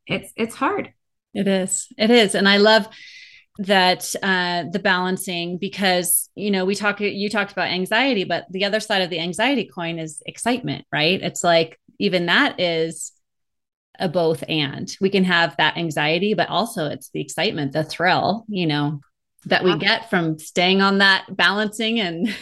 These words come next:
Speaker 2: <laughs> making progress
Speaker 1: Mm-hmm.
Speaker 2: step by step.
Speaker 1: Mm-hmm.
Speaker 2: Yeah. Oh, this,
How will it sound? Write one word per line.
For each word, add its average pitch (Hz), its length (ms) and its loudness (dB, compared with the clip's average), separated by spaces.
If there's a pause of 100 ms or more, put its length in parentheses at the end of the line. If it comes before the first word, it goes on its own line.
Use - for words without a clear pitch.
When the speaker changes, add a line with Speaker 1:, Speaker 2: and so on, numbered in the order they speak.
(160)
Speaker 2:
<laughs> 381 240 4
making 311 520 4
progress - 840 -2 (240)
Speaker 1:
Mm-hmm. 269 440 -6
Speaker 2:
step - 360 -6
by 190 140 -4
step. - 400 -6 (640)
Speaker 1:
Mm-hmm. 156 140 -16 (560)
Speaker 2:
Yeah. - 240 -8 (100)
Oh, 220 140 4
this, - 260 2